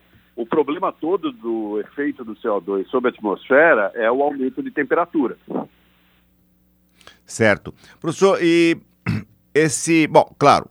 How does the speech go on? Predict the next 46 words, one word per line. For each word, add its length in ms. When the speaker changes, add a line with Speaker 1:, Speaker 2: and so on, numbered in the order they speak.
Speaker 2:
é, 220
obviamente, 580
além 180
do 60
C 120
O 120
dois, 340
tem 420
o 120
sol, 520
a 80
água, 380
et 60
cetera, 280
mas 200
o 40
aumento 260
do 40
C 80
O 80
dois 260
por 160
si 200
só 260
já 180
é 140
um, 380
um 100
plano 280
favorável 800
às 140
questões. 580
Em 120
relação 420
a 40
essas 300
plantas 680
das 240
cidades, 600
além 320
dos 200
aspectos 560
de 100
C 160
O 100
dois, 440